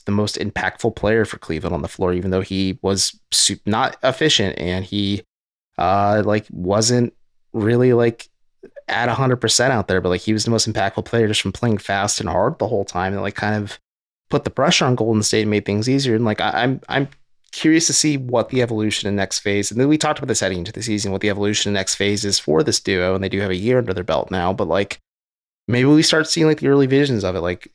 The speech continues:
is it not, like, your turn, my turn type of basketball, which I don't think they play, but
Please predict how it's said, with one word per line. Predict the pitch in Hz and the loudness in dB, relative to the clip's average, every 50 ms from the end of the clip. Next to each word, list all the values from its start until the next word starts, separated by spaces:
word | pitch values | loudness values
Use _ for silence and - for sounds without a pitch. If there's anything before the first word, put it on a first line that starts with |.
| - | -6
is | - 113 113 | -4 0 0
it | 120 117 - - _ _ _ _ _ | 0 0 -2 -4 _ _ _ _ _
not, | - 110 107 117 - - | -2 0 0 0 0 0
like, | 120 113 - | -2 -2 -2
your | - 113 113 | -2 -2 0
turn, | 110 - - 123 113 | 0 0 0 2 2
my | 104 98 98 113 | 2 0 0 0
turn | 117 - 139 135 131 | 0 0 0 0 0
type | 135 139 | 0 0
of | 139 131 | 0 0
basketball, | 135 131 131 127 - - 151 139 139 | 0 2 0 0 0 2 2 2 2
which | 135 - 107 | 2 2 0
I | 98 | 0
don't | 90 101 98 - | 0 0 -2 -4
think | - 104 - | -6 -6 -6
they | 85 87 | -6 -6
play, | - - - 151 165 151 127 117 | -4 -2 0 2 2 4 4 2
but | 113 - 107 107 107 107 | 2 2 2 2 2 2